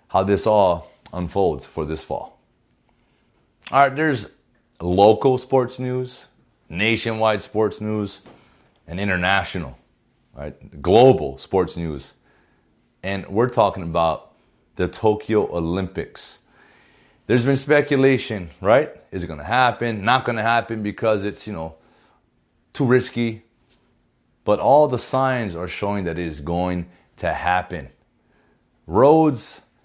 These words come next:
around Olympic venues are being closed off in Tokyo, including the new one point four, right,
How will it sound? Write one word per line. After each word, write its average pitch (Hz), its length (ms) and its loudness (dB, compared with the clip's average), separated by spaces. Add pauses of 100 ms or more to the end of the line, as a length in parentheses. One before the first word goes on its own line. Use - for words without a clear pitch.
around 113 320 0
Olympic 110 460 0
venues 110 420 -2
are 92 80 -2
being 92 420 -8 (280)
closed 98 420 -4
off - 480 0 (380)
in 90 120 -6
Tokyo, 85 540 -4
including 85 600 -4 (400)
the 76 100 -10
new 98 320 -2
one 92 420 -4
point 131 380 -8
four, 87 540 -4 (460)
right, 87 200 -12